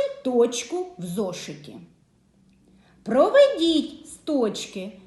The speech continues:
червоним олівцем промінь угору, зеленим олівцем промінь праворуч, синім олівцем промінь ліворуч,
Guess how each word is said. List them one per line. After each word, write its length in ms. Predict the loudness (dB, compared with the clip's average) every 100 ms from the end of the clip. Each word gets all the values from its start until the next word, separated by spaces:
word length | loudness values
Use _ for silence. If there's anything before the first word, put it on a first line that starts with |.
| _ -18
червоним 1000 | -4 2 2 2 0 4 4 4 4 2
олівцем 880 | 0 0 -4 -8 -6 -6 -4 -8 -12 -20 _ _
промінь 580 | -10 -6 -4 -4 -4 -6 -8
угору, 680 | -4 -4 -2 -4 -4 -6 -12 -18 _ _ _ _ _ _ _ _ -16
зеленим 1080 | -10 0 4 6 6 4 4 4 4 2 2
олівцем 840 | 0 0 -4 -6 -4 -2 0 -4 -6 -16 -18
промінь 640 | -10 -6 -4 -2 -4 -6 -12 -10
праворуч, 800 | -4 -2 0 0 -2 -2 -8 -14 -20 _ _ _ _ _ _ _ _ _
синім 880 | -18 -14 2 4 6 6 6 6 4
олівцем 880 | 0 0 0 -4 -10 -4 -2 -2 -4 -10 -18 -20 _
промінь 680 | -8 -4 -4 -2 -2 -4 -6 -16 _ -8
ліворуч, 920 | -2 -2 4 6 8 6 2 -6 -12